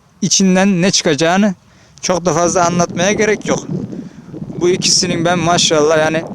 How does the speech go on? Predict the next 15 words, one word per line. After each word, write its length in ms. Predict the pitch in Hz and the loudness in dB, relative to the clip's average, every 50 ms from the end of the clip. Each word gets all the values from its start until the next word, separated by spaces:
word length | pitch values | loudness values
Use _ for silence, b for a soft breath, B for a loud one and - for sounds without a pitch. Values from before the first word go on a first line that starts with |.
| - - - - 160 | -10 -10 -10 -6 -4
Allah 280 | 156 151 156 165 165 156 | -2 0 0 0 0 2
nazar 580 | 160 165 151 - - 170 160 160 156 165 175 - - - | 2 0 0 0 0 0 2 2 2 0 0 -2 -8 -12
değdirmesin. 1080 | 190 180 196 208 180 170 165 165 160 147 180 165 160 151 139 - - 165 190 - - - B B B B B B B B B B _ _ _ _ _ _ _ _ _ - | -12 -10 -8 -4 0 0 0 0 0 0 -2 0 0 0 0 0 -2 -2 -6 -10 -14 -18 B B B B B B B B B B _ _ _ _ _ _ _ _ _ -4
Allah 320 | 151 156 156 160 165 156 - - | -2 0 2 2 0 0 0 -2
da 80 | 156 | -2
canlarını 460 | 139 156 156 160 160 160 160 160 156 | 0 0 0 2 2 2 2 2 2
sağ 260 | 147 - - 165 160 165 | 2 2 0 2 0 2
ederse 540 | 160 180 175 160 - - - 170 175 170 - - _ _ _ _ _ B B B B B B B B B B B B B - - | 2 2 2 2 0 0 0 0 0 0 -4 -10 _ _ _ _ _ B B B B B B B B B B B B B -20 -14
çok, 220 | - - 180 175 - - - - - - | -4 -4 -2 -2 -4 -8 -18 -20 -12 -6
eee, 960 | 160 151 151 147 147 147 151 151 151 151 151 151 156 - - 85 82 - - - - - - - - - - - - - - - - - - - - _ - - _ - - | -4 -2 -2 0 -2 -2 -2 -4 -4 -4 -6 -6 -6 -8 -8 -8 -10 -10 -12 -12 -14 -16 -16 -16 -18 -18 -20 -20 -20 -20 -20 -20 -20 -20 -20 -20 -20 _ -20 -20 _ -16 -6
ses 380 | - - - 170 165 151 - - | -2 0 0 2 2 2 0 0
getirebileceğini 840 | - 165 - - 170 156 165 151 151 151 160 - - 165 160 165 147 | 0 -2 -2 0 0 0 2 0 0 -2 -4 -4 -2 -2 -2 0 0
düşünüyorum 440 | 143 - - 160 147 139 127 127 | 0 0 0 2 2 2 0 -2
fazlasıyla. 720 | 110 - 135 135 131 131 135 127 - - 143 120 120 110 - - _ _ - - _ _ _ - - b b b b b b b b b b b b b - - | -4 -2 0 0 2 2 2 2 2 2 0 0 -2 -4 -6 -12 _ _ -20 -20 _ _ _ -20 -20 b b b b b b b b b b b b b -18 -8
Tabii 340 | - 147 135 135 131 - | -6 -4 -2 -2 -2 -4